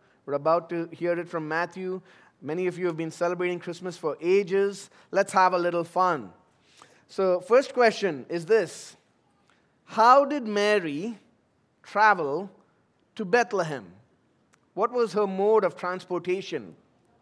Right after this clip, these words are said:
You can discuss. I heard everyone say here, "Donkey. Mary rode a donkey." And if that's your answer, then I'm not sure that you're right. Because the Bible doesn't say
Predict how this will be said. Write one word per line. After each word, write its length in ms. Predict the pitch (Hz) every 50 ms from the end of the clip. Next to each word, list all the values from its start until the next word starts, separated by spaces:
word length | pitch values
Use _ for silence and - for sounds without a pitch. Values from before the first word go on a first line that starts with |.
| _ _
You 120 | 131 143 -
can 180 | - 180 185
discuss. 560 | 190 190 190 - - 151 113 110 - - - _ _ _ _ _ _ _ _ _ _ _ _ _ _ _ _ _ _ _ _ _ _ - - _ _ _ -
I 220 | 135 135 143 156 175
heard 240 | 180 202 208 202 190
everyone 640 | 175 190 220 214 226 254 247 240 233 226 226 214
say 300 | - - 214 214 214 208
here, 360 | 202 196 202 202 208 214 208
"Donkey. 640 | 190 160 143 175 185 202 220 220 - 214 196 165 151
Mary 480 | 151 165 175 196 208 208 214 220 214
rode 260 | 202 202 202 202 196
a 80 | 196 180
donkey." 460 | 165 160 170 180 196 202 - 196 170
And 160 | 151 147 147 - - - - _ _
if 220 | - 160 156 139 143
that's 360 | 160 185 202 240 - - -
your 100 | 254 247
answer, 800 | 226 208 202 214 233 254 247 - - 190 175 180 214 233 214 190 - - - - _ _ _ -
then 560 | 143 147 170 190 202 202 208 202 202 196 - - - -
I'm 220 | 147 180 196 202 208
not 220 | 214 240 277 262
sure 300 | - - 262 269 262 247 196
that 200 | 202 185 180 170
you're 180 | 196 196 190
right. 460 | 185 196 233 277 277 196 165 - - - - _ _ _ _ _ _ _ - - - - - - - - - - - - - - - _ _ _ _ _ _ _ _ _ _ _ _ _ - - - - - - _ _ -
Because 220 | - 214 214 247 202
the 80 | 240
Bible 420 | 214 226 233 254 277 285 302 302 277
doesn't 300 | 269 262 214 262 262 -
say 600 | - - 330 359 349 311 254 220 208 226 233